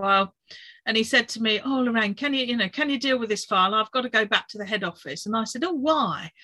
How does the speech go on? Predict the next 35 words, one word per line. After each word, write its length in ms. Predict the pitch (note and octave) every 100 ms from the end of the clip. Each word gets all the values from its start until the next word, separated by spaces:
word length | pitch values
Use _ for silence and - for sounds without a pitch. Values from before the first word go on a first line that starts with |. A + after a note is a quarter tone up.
| - - - -
And 100 | A3+
he 60 | A3+
said, 220 | A3+ B3+
"Oh, 340 | B3+ A#3 G#3
um, 240 | G3+ G3+ G3 _ _ _ _ _ _ - G3+
uh, 80 |
you 180 | G3+ A#3
know, 240 | A3+ F3+ F#3 _ _ -
um, 260 | A#3 A#3 A3+
you 100 | B3+
know, 140 | A#3 G#3
a 80 | A3
client's 480 | C4 B3 A#3 -
just 300 | - A3 -
threatened 340 | A#3 A3 G#3 G#3
to, 340 | - A3 G#3
uh, 120 | G#3 G3
a 40 |
client's 380 | G#3+ A#3+ A3+ -
just 260 | - A3 -
threatened 320 | A#3 - G3
to, 300 | - A3 G#3
uh, 140 | G#3 G#3
you 80 | A#3+
know, 120 | G#3
come 240 | - B3
into 160 | A3+ A3
the 100 | A#3+
office 280 | A3 - -
with 120 | A3+
a 40 | A3
machete." 640 | A3 - - - - D#3+ _ - - - _ -
And 240 | E4+ E4+ - _ _ _ _
it, 120 | - - -
it, 140 | -